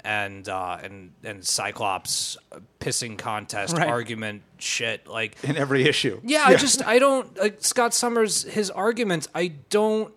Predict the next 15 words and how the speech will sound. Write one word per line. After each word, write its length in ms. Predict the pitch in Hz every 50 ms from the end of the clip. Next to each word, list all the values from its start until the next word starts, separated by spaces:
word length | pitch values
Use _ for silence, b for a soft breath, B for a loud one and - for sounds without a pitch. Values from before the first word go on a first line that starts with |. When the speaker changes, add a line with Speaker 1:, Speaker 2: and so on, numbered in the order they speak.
| _ _
Speaker 1:
he 160 | - - 196 -
keeps 240 | - - 214 -
saying 380 | - - - 202 208 214 202 147
the 60 | 123
same 760 | - - - - - - 185 170 160 156 156 160 156 156 156 156 - -
thing 520 | - - - - 214 214 196 135 107 -
Speaker 2:
Mm-hmm. 240 | - 170 170 175 165
Speaker 1:
over 400 | 156 170 180 190 175 196 202 175
and 120 | 165 151
over 240 | 131 139 147 147 147 147
and 60 | 160 196
over 140 | 214 214
again. 100 | 180 156
He's 180 | 123 156 160 156
not 240 | 190 202 202 -